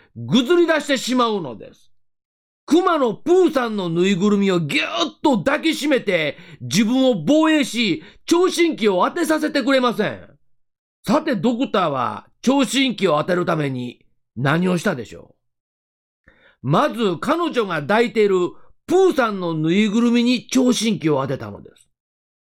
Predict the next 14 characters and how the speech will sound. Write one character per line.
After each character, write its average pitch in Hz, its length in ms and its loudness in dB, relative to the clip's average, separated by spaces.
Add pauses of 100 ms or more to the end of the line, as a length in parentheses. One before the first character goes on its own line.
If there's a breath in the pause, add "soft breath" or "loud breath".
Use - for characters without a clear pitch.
(320)
プ 240 80 4
ー 285 180 4
さ 214 160 0
ん 202 80 -2
の 190 140 0
頭 220 420 -2
に 160 420 -6
聴 220 180 2
診 208 280 -4
器 165 100 -2
を 170 80 2
当 160 60 0
て 160 100 -2
て、 160 340 0